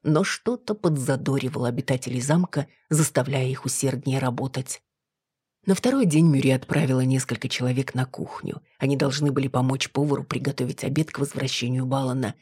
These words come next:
Но Клемент заявил, что справится сам. Он содержал кухню в образцовом порядке, и ему не нужны были помощники. Поэтому все слуги, свободные от дежурства воины,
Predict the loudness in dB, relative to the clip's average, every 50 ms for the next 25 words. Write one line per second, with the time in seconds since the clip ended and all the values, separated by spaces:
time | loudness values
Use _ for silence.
0 | _ _ _ _ _ _ 0 2 2 2 2 4 6 6 6 6 6 6 4 2
1 | 2 2 4 4 4 4 4 4 2 2 0 0 -2 -2 -2 -2 -2 -2 0 0
2 | -2 -2 -4 -4 -6 -6 -6 -4 -4 -2 -2 -2 -2 -6 -8 _ _ 2 4 4
3 | 4 4 4 2 4 4 4 4 4 4 2 0 -2 -2 0 0 2 4 4 2
4 | 2 2 0 -2 -4 -6 -4 -2 -2 -2 -2 -4 -4 -2 0 2 2 2 2 0
5 | 0 0 0 0 0 _ _ _ _ 4 6 8 8 8 8 6 6 6 4 4
6 | 4 2 2 2 2 0 -2 -4 -6 -6 -6 -6 -8 -8 -10 -8 -6 -4 -4 -4
7 | -4 -4 -4 -4 -4 -6 -8 -10 -10 -10 -12 _ _ _ _ _ _ _ _ _
8 | -2 0 0 2 4 4 2 2 2 2 0 0 2 2 0 0 2 0 0 0
9 | 0 0 2 2 4 2 2 2 2 0 -2 -2 -2 -2 -2 -2 0 0 0 0
10 | 0 0 -2 -4 -4 -4 -4 -2 0 0 0 0 0 0 0 0 -2 -2 -4